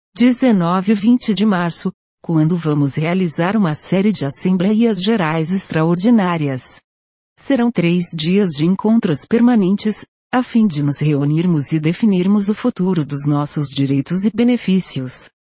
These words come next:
Os atos vão ocorrer no D A E, na Câmara Municipal, na Gama, no Ameriprev e na Fusame.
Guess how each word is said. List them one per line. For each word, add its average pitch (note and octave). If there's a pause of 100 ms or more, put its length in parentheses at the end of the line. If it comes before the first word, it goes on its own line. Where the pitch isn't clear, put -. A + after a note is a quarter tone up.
(320)
Os D3+
atos D#3
vão G3+
ocorrer G#3
no G#3+
D F3
A G3
E, G3 (260)
na F#3
Câmara D#3
Municipal, F#3 (280)
na A#3
Gama, F3 (300)
no B3
Ameriprev G3
e D3
na C#3+
Fusame. D#3+